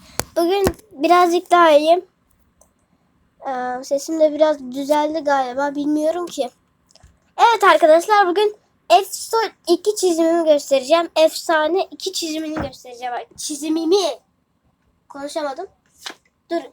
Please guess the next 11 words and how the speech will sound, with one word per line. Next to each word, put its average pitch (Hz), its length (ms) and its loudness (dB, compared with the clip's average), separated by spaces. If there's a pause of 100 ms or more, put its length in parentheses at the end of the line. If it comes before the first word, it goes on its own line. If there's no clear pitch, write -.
(100)
hatta 392 320 -6 (180)
üç 381 180 -8
tane, 349 440 -8 (460)
dört 339 200 -12
tane 359 260 -6
de 330 60 -10
olabilir. 269 260 -12 (1400)
Bir - 60 -20
tane 302 280 -10
daha 311 200 -2
var. 277 180 -8